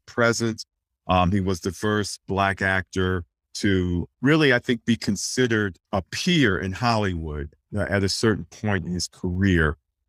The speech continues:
And all of those things were very path-breaking. And he also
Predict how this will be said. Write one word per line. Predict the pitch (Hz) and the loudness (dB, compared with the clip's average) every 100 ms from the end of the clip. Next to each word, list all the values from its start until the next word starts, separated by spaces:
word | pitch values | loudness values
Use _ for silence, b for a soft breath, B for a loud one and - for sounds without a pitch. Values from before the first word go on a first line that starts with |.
| _ _ _ | _ _ _
And | 101 95 92 87 87 - _ | 0 2 2 0 -2 -8 _
all | 120 143 | 2 2
of | 143 | 2
those | 131 | 2
things | - 120 117 - | 2 0 0 -2
were | 98 | -6
very | 98 123 123 110 | 0 2 2 0
path-breaking. | - 151 180 - 95 90 - 80 80 - _ 92 | -6 -4 -4 -4 -2 0 -2 -6 -6 -14 _ -2
And | 95 92 95 87 - | 0 2 0 -4 -4
he | 127 127 123 | 0 2 4
also | 135 165 - 147 131 120 | 4 2 0 0 0 -2